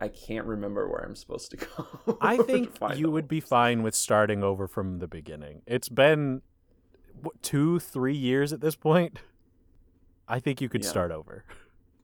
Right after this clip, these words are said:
Speaker 1: I just don't want to.
Speaker 2: <laughs> So, Wesley, what is Dragon Quest Your Story, and why haven't you seen it?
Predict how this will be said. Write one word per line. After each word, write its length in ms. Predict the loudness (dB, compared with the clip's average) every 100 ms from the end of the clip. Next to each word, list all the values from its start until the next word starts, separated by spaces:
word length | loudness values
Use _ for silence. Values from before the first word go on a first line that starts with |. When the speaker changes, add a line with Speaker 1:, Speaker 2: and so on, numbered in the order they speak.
| _ _ _ _
Speaker 1:
I 80 | -18
just 200 | -16 -12
don't 180 | -12 -8
want 300 | -6 -4 -6
to. 260 | -12 -16 -18 _ _ _ 2
Speaker 2:
<laughs> 540 | 2 4 2 2 0 -2 -8 -12 -16 _ _ _ _ _ _ -20 -20 -20 -20 -12
So, 340 | 4 6 6 2 -10 _ _
Wesley, 520 | 4 6 6 4 2 -4
what 640 | -8 4 4 4 -2 -6 -10 _ -2
is 460 | 4 4 4 -2 -8 _ _
Dragon 380 | 2 4 4 2
Quest 340 | 2 2 2 -2
Your 260 | -2 -2
Story, 560 | -2 -4 -2 0 -2 -4
and 220 | -6 -6
why 260 | -4 -2 0
haven't 300 | 0 0 -4
you 100 | -6
seen 280 | -4 -4 -6
it? 160 | -10